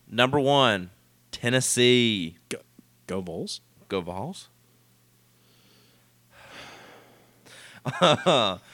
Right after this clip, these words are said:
Speaker 1: Number two, Ohio State.
Speaker 2: No shockers there.
Speaker 1: Number three, Georgia.
Speaker 2: Okay.
Speaker 1: Number four, Clemson. And number five, Michigan.
Speaker 2: Oh, and what do all those teams have in common?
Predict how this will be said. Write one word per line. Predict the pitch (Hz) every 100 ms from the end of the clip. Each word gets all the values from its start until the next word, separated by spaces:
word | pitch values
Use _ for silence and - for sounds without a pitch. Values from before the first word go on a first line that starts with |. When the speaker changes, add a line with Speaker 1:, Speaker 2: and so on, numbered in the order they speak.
| - _ _
Speaker 1:
Number | 110 113 120
two, | 143 151 131 90 - -
Ohio | 95 107 101 107
State. | 110 - 117 117 92 - - 104
Speaker 2:
No | 92
shockers | - 85 87 98 -
there. | 90 90 - _ _
Speaker 1:
Number | 82 80
three, | - 104
Georgia. | 107 101 107 107 110 123 151 175 - -
Speaker 2:
Okay. | - 92 - _ _
Speaker 1:
Number | 92 87
four, | 85 _ - 107 113 120 123 120
Clemson. | - 120 123 - 180 190 196 _ _ _ _ _ _ _ _
And | 98
number | 92 95
five, | - - - 107 113 120 120 117 -
Michigan. | - 87 92 92 85 53 67 78 _ _ _ _
Speaker 2:
Oh, | 147 160
and | 151
what | 185
do |
all | 147 110
those | 104 101 -
teams | 107 98
have | 104 90
in | 90
common? | 90 90